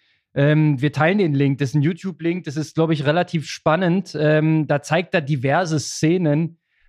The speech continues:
wo halt wirklich um den führenden Sam Laidlow vier, fünf Motorräder rumfahren. Du siehst dann vom Kamerabild her,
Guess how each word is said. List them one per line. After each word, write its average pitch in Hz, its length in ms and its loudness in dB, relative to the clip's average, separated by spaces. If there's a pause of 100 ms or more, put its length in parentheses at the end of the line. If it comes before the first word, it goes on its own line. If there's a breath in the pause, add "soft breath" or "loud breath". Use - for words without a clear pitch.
wo 147 200 2
halt 147 220 2
wirklich 165 420 0
um 202 280 2
den 170 160 2
führenden 165 520 0
Sam 143 260 0
Laidlow 156 640 0 (140)
vier, 196 380 0
fünf 180 360 -2
Motorräder 165 760 2
rumfahren. 170 1080 0 (320)
Du 139 100 0
siehst 156 340 -2
dann 165 140 2
vom 139 300 0
Kamerabild 170 760 0
her, 151 420 0